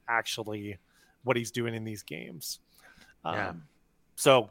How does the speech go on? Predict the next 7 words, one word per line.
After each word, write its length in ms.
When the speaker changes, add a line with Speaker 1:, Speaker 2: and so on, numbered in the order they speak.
Speaker 1:
good 240
signs 500
for 140
Speaker 2:
It 40
Speaker 1:
Luka. 440
Speaker 2:
is. 200
Speaker 1:
Uh, 300